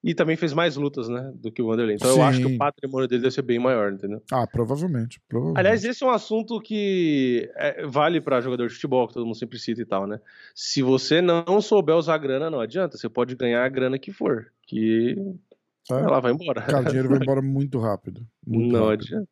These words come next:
Speaker 1: Por isso que lutador geralmente aposenta, volta, aposenta, volta, porque o cara,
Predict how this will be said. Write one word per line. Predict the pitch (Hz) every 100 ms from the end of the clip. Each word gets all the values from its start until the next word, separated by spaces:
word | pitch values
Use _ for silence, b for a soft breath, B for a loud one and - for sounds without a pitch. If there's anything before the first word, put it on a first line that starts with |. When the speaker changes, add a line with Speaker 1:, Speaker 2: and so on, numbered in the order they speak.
| _ _ - B B -
Speaker 1:
Por | 156 160
isso | 185 -
que | 233
lutador | 208 208 156 175
geralmente | 160 165 147 143 156 - 151
aposenta, | 131 135 143 147
volta, | 120 123 123
aposenta, | 123 123 131
volta, | 123 123 -
porque | - 120 139
o | 135
cara, | 151 175